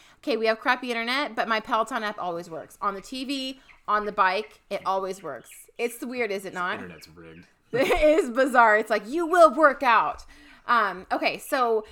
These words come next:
Speaker 1: you figure that out after we got home. You worked on the U-Pack. We scheduled that, and things were clipping along, right? Like,
Speaker 2: Yeah.
Speaker 1: they, so there's so many e-signs. Like, I don't even know how many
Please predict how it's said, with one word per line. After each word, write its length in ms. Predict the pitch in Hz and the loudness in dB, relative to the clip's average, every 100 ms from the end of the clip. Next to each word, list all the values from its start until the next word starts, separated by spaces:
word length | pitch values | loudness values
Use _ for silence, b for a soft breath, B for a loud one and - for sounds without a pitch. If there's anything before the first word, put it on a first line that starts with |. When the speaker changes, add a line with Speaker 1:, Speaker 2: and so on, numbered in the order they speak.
| B | B
Speaker 1:
you 560 | - 208 226 285 330 247 | -18 -10 -4 -2 -4 -6
figure 260 | - 330 349 | -6 -4 -2
that 180 | 339 302 | -2 2
out 220 | 240 214 | 0 0
after 160 | 220 233 | -2 -4
we 80 | 240 | -4
got 220 | 226 226 | -2 -2
home. 460 | 233 214 214 214 208 | -4 -4 -4 -6 -10
You 160 | 196 | -12
worked 280 | 185 220 240 | -4 -4 0
on 440 | 254 240 240 240 233 | 2 2 2 -2 -8
the 100 | 208 | -12
U-Pack. 480 | 220 220 220 233 208 | -10 -10 -4 -4 -4
We 100 | 185 | -10
scheduled 500 | - - 214 254 262 | -10 -6 -4 -4 -6
that, 420 | 226 208 202 202 B B B | 0 2 2 -2 B B B
and 260 | - 226 226 | -6 -4 -4
things 220 | 254 311 | -6 -6
were 80 | 453 453 | -8 -6
clipping 240 | 349 349 | -8 -6
along, 300 | 269 240 233 | -8 -4 -6
right? 260 | 180 196 254 | -4 -4 -4
Like, 280 | 214 208 254 | -4 -6 -8
Speaker 2:
Yeah. 80 | - 208 | -18 -20
Speaker 1:
they, 400 | - 262 294 320 | -6 -2 -2 -4
so 160 | 240 277 | -8 -8
there's 200 | 233 214 | -6 -8
so 180 | - 294 | -4 -4
many 180 | 294 269 | -4 -6
e-signs. 440 | 208 208 202 156 170 | -14 -12 -8 -8 -10
Like, 120 | 190 | -8
I 80 | 247 | -4
don't 120 | 294 | -4
even 200 | 311 233 | -4 -6
know 140 | 202 185 | -6 -6
how 140 | 208 | -6
many 320 | 190 190 175 | -10 -12 -14